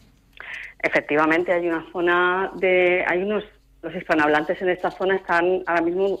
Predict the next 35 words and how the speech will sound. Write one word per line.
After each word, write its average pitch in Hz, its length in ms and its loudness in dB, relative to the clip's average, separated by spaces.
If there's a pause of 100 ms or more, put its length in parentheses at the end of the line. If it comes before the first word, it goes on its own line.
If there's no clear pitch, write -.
(140)
siendo 170 220 0
vulnerados 175 460 2
sus 226 100 -12
derechos. 175 520 -2 (500)
Ellos 180 440 4
eligieron 185 480 2
líneas 226 440 2
que 190 80 -6
se 185 100 -4
les 151 160 -2
ha 160 60 -4
quitado 160 300 2
por 165 180 -2
completo 196 520 0
y, 190 180 0
sin 165 120 -8
embargo, 151 240 -2
a 180 60 0
las 170 100 -6
familias 165 320 -2
valencianas 180 600 0 (440)
se 185 60 -2
les 160 160 2
mantiene 151 380 2
la 170 100 4
línea 170 340 2
que 175 200 2
ellos, 175 340 -2
eh, 143 440 0
eligieron 156 360 -2
cuando 170 200 0
escolarizaban 160 540 0
a 143 60 -6
sus - 200 -12
hijos. 214 380 -6